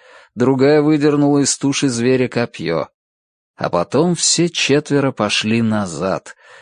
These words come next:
тем же путем, каким пришли. Печальная процессия глубоко под землей.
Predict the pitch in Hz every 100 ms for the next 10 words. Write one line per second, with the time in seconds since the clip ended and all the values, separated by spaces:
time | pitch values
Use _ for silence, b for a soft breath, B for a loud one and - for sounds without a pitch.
0 | B - 143 165 151 147 139 - 127 120
1 | 107 - 104 98 95 90 - 71 64 -
2 | _ _ _ _ _ 80 71 - 135 156
3 | 151 135 127 120 113 - 95 90 - -
4 | 92 78 - _ _ _ - 117 143 127
5 | 98 92 - 82 - 82 - 65 71 71
6 | 60 58 -